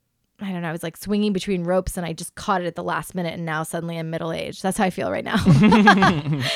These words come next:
Speaker 1: <laughs> Middle-aged and exhausted. <laughs> But, and, and I was just, a gr-, I was living so much in my girlhood and
Speaker 2: Mm.
Speaker 1: so much with my parents. And now sometimes, sometimes I'll have a thought like, "Oh, I miss my father," or, "Oh,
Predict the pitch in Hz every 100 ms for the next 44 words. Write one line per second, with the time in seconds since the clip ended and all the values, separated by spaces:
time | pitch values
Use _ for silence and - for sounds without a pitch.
0 | 440 - 277 311 320 339 311 359 381 277
1 | - 165 - 185 - 226 180 175 147 220
2 | 220 - 214 - 196 311 320 339 320 311
3 | 302 262 330 - 294 294 294 269 269 311
4 | 294 - - 294 294 285 277 254 254 214
5 | 190 185 - - - 233 120 - 107 269
6 | 269 269 262 240 220 214 - - - -
7 | _ _ _ _ - _ _ - 247 247
8 | 269 285 311 311 269 254 233 226 - _
9 | _ _ - - 339 370 339 277 240 226
10 | 277 247 226 - 285 311 269 262 320 -
11 | 285 269 277 285 240 220 175 - 269 285
12 | 247 208